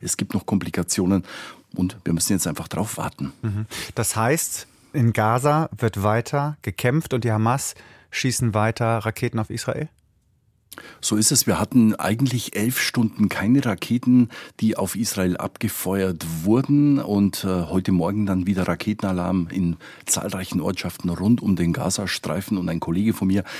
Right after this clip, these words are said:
Speaker 1: ist derzeit in Sderot und er hat mir geschrieben, dass in Sderot, das ist ja eine dieser Städte, die evakuiert wurden, direkt am Grenzzaun zu Gaza, dass von dort deutlich Artilleriefeuer zu vernehmen ist und auch Drohnen in der Luft sind. Also die Kampfhandlungen gehen unvermindert weiter.
Speaker 2: Wie ist denn die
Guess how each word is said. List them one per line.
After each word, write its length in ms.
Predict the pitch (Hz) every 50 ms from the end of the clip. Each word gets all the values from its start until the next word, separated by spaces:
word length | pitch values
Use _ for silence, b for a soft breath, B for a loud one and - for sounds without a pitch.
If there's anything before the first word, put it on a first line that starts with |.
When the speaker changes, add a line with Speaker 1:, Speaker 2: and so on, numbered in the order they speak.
| B B B B
Speaker 1:
ist 160 | - - -
derzeit 340 | 92 92 87 - 95 85 -
in 100 | 85 87
Sderot 400 | 90 - 87 80 85 87 - -
und 100 | 98 90
er 100 | 87 80
hat 140 | 76 87 95
mir 120 | 90 90 82
geschrieben, 320 | - - 82 95 92 90
dass 160 | 95 85 -
in 200 | - 123 120 120
Sderot, 400 | - - - 85 85 101 98 -
das 120 | 92 - -
ist 140 | 101 -
ja 60 | - -
eine 240 | 92 95 95 90 B B B B B B -
dieser 260 | 92 85 95 92 92
Städte, 340 | - - - 95 85 - 95
die 160 | - 95 92
evakuiert 640 | 101 85 87 85 - - 104 107 107 107 104 - 101
wurden, 360 | 104 101 104 98 101 95 87 - - - -
direkt 260 | 113 - 104 - -
am 120 | 95 98
Grenzzaun 520 | - - 95 92 92 - - - 87 85 82
zu 160 | - - 85
Gaza, 380 | - 76 76 85 85 - 90 - B B B B B B
dass 180 | - 85 -
von 160 | - - 90 80
dort 240 | - 87 87 - - B B B B B
deutlich 560 | - 87 101 113 - - 104 92 - - - -
Artilleriefeuer 880 | - - - - 92 87 85 82 110 117 - - - 85 53 - -
zu 140 | - - 101
vernehmen 500 | - - 82 85 87 95 104 101 95 95
ist 240 | - 104 98 - -
und 100 | 98 87
auch 160 | 85 - -
Drohnen 460 | - - - 92 101 101 101 95 87
in 160 | - - 104
der 80 | 95 95
Luft 260 | 90 95 101 - -
sind. 160 | - 104 95
Also 220 | - 80 85 - 80
die 100 | 82 82
Kampfhandlungen 720 | - - - 110 - 110 95 87 95 98 95 95 90 85
gehen 200 | 82 90 87 90
unvermindert 560 | 73 95 87 - 82 85 78 78 85 82 -
weiter. 340 | - - - - - - 98 95 - - -
Speaker 2:
Wie 160 | 113 110 123
ist 160 | 127 123 -
denn 80 | 123 110
die 160 | 101 98 92